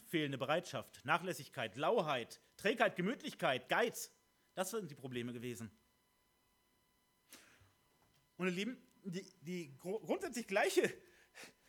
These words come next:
Problematik haben wir heute auch. Nämlich fehlende Investition in Lehre, Inhalte und Ausbildung.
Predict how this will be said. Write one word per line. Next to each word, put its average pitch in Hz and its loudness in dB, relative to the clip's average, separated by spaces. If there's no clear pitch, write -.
Problematik 180 2
haben 156 4
wir 170 -2
heute 123 -2
auch. 403 -2
Nämlich 175 0
fehlende 269 0
Investition 220 0
in 139 -2
Lehre, 185 4
Inhalte 170 4
und 220 -6
Ausbildung. 135 0